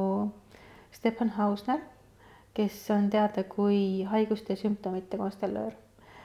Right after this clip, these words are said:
Ja oli hästi vägev töötuba, äh, mis tõi kolm või neli päeva kestis ja siis viimasest töötuba päeval, no siis võtsin julguse kokku ja küsisin.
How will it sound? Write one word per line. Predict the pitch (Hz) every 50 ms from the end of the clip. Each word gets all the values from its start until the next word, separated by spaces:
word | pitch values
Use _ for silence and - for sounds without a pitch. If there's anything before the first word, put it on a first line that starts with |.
| - - - -
Ja | - 202 202 202 196 196 196 196 202
oli | 208 226 214
hästi | 226 226 226 - - - 214 202 196 196 196
vägev | 208 226 226 233 226 202 190 185
töötuba, | 185 214 214 208 202 - 190 190 - 180 180 185 185 196 - - - - - - - - - -
äh, | - 208 202 196 190
mis | 196 - -
tõi | - 202 196
kolm | - 214 214 202 196
või | 190 190
neli | 202 196 190
päeva | 180 208 196 190 190 185 185 185
kestis | 190 196 202 - - - 190 -
ja | - 190
siis | 190 - 202 202 -
viimasest | - 220 226 220 214 208 - - - - -
töötuba | 220 208 202 202 202 208 202
päeval, | 208 208 208 208 208 208 214
no | 220 226 220
siis | - - 214 214 - -
võtsin | - 247 233 240 233 - 220 214 226
julguse | 233 226 226 214 - 208
kokku | 202 208 208 - - 208
ja | 196 190
küsisin. | - 214 196 - 220 208 - - 226 220 226